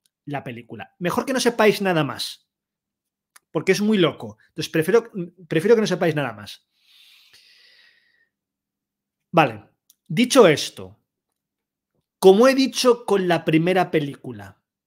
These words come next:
la de La Casa de los Susurros, esta película no es terror. Por favor, yo sé que hay que venderla en terror, porque además si está en octubre hay que venderla como terror, pero no es terror.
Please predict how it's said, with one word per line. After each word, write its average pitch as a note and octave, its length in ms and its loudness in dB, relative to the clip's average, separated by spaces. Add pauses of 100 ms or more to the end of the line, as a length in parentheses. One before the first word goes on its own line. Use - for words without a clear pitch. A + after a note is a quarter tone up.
(120)
la C#3+ 280 -6
de C#3 160 -6
La C#3+ 160 -8
Casa E3 260 -2
de F3 60 -4
los D#3+ 160 -2
Susurros, A#2+ 800 -12 (480)
esta G3+ 400 -2
película B3 800 -6
no D#3+ 720 -4
es - 400 -2
terror. E3+ 680 -4 (600)
Por D3 160 -2
favor, D3+ 520 -2 (380)
yo F3 180 0
sé B3 240 -2
que F#3 280 -2
hay F3+ 180 -4
que G#3+ 120 -4
venderla F#3+ 460 -2
en E3+ 120 -4
terror, E3+ 300 -2
porque D#3 180 -8
además D3 220 -6
si E3+ 60 -6
está E3 180 -6
en F3 100 -2
octubre F#3 480 -2
hay E3 100 -6
que F3+ 80 -4
venderla E3+ 340 -2
como D#3 220 -6
terror, C3 560 -8
pero C#3+ 460 -4
no D3+ 460 -4 (320)
es G#3 400 -4
terror. F3+ 600 -4